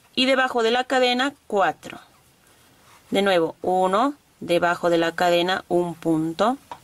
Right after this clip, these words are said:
Y los demás los volvemos a repetir. Tenemos, con estos son dos,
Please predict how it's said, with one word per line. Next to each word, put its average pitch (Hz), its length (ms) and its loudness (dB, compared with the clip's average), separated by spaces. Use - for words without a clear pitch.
Y 233 100 0
los 240 200 2
demás 240 340 2
los 233 180 -2
volvemos 190 480 0
a 190 80 0
repetir. 190 500 -2
Tenemos, 185 540 0
con 170 200 0
estos 170 260 -4
son 156 280 -2
dos, 196 500 0